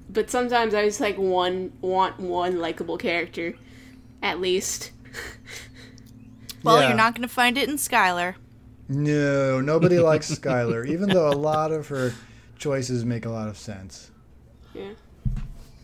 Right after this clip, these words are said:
Speaker 1: I don't know. Sometimes I'm just like, I, can I, can I like, can I,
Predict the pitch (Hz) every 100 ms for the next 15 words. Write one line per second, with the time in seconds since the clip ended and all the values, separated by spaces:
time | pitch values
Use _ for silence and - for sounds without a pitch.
0 | - - - - - - 294 247 240 226
1 | 196 202 247 247 233 214 214 202 196 190
2 | 220 220 - - - - - - 240 254
3 | 339 - - - 427 466 196 214 214 -
4 | 254 262